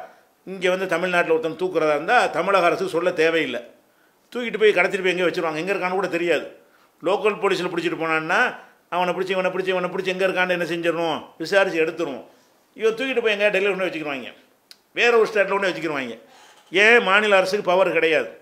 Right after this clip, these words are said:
இது எதுக்குன்னு கேட்டா, இன்னும் நம்மளை வந்து முஸ்லிம்களை பயமுறுத்தி, அச்சுறுத்தி அப்படி வாழணும் என்பதற்காகத்தான் இதை கொண்டு வந்திருக்கிறாங்க. இதுல நாம கொஞ்சம் விழிப்போடவும் கண்டதையும் போட்டு Facebook-ல எழுதுறது,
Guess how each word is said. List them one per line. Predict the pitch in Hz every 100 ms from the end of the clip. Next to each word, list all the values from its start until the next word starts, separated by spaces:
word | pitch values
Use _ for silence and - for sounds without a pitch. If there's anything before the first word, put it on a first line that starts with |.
| _ _ _
இது | 190 262
எதுக்குன்னு | 254 208 190 175
கேட்டா, | 147 139 131 143 170 - - - _
இன்னும் | 170 214 240 247
நம்மளை | 220 202 185
வந்து | 185 190 196 185 180 175 165 165 160 160
முஸ்லிம்களை | 165 196 180 165 156
பயமுறுத்தி, | 151 185 180 165 160 170 175 175
அச்சுறுத்தி | 156 - 185 180 160 165 160 - _ _ -
அப்படி | 151 170
வாழணும் | 156 185 190 185
என்பதற்காகத்தான் | 170 160 151 156 143 139 175
இதை | 185 165
கொண்டு | 160 170 147
வந்திருக்கிறாங்க. | 160 156 127 113 - _ _ _ _ _ _ _ _ _ _ -
இதுல | 190 202 170 175 - - - _ -
நாம | 175 226
கொஞ்சம் | 247 226 202
விழிப்போடவும் | 196 190 190 180
கண்டதையும் | 170 170 170 175
போட்டு | 175 165 165
Facebook-ல | 170 156 156 151
எழுதுறது, | 156 156 147 151